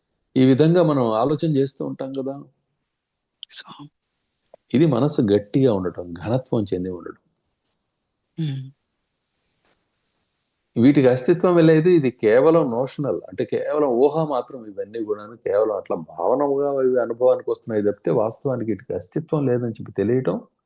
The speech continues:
Speaker 1: మనసు పలసపడిపోవటం.
Speaker 2: హ్మ్.
Speaker 1: ఇది సూక్ష్మత అంటే.
Speaker 2: స్వామి.
Speaker 1: నేను ఇతరులు ఉన్నారని చెప్పి నమ్మి, ఇతరులు వీళ్ళు మంచివాళ్ళు,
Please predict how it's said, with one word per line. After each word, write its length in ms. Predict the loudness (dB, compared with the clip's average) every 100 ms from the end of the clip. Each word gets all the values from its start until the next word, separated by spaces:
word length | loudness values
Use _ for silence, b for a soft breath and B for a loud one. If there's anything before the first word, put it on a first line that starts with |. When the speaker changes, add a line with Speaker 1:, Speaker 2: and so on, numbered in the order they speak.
| _ _ _ -8
Speaker 1:
మనసు 260 | -8 -6
పలసపడిపోవటం. 800 | -2 -2 -2 -6 -6 -4 -8 -10 -20 _ _ _ _ _ _ _ _ _ _ _ _ _ -16
Speaker 2:
హ్మ్. 1700 | -16 -16 _ _ _ _ _ _ _ _ _ _ _ _ -10 -6 -2
Speaker 1:
ఇది 200 | 0 0
సూక్ష్మత 480 | -2 -4 -4 -12 -12
అంటే. 260 | -14 -18 -20 _ _ _ _ _ _ _ _ _ _ _ _ _ -16
Speaker 2:
స్వామి. 300 | -10 -4 0
Speaker 1:
నేను 380 | 2 4 4 4
ఇతరులు 420 | 4 4 4 4
ఉన్నారని 420 | 4 2 0 0
చెప్పి 220 | -6 -8
నమ్మి, 280 | -8 -6 -2
ఇతరులు 440 | -2 0 2 2
వీళ్ళు 300 | 2 2 0
మంచివాళ్ళు, 640 | -4 -6 -4 0 2 0